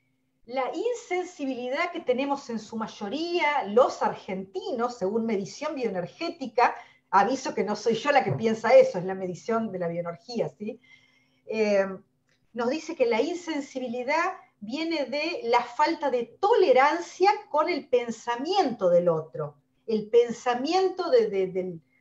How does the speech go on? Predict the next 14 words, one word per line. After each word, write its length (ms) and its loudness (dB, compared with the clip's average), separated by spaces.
de 120 -6
la 140 -2
persona 580 0
que 80 -8
está 200 0
al 280 2
frente, 400 0
¿no? 200 -2
Como 200 -4
no 140 -2
podemos 560 0
entender 760 0
cómo 280 -4
piensa, 680 0